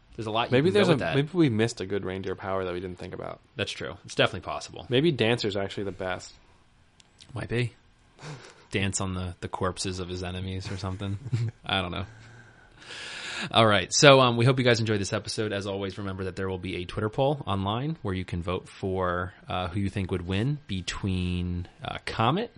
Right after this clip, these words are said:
Speaker 1: and Blitzen going at it with their,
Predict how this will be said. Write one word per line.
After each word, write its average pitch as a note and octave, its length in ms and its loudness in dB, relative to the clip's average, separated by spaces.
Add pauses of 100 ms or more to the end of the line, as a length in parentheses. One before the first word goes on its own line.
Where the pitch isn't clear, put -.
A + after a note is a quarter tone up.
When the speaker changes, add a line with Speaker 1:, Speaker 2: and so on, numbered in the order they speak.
(600)
Speaker 1:
and F#2 400 -4
Blitzen - 480 -2 (560)
going F#2 220 0
at G2+ 120 0
it A2+ 80 -4
with F#2 140 -6
their, F2 300 -4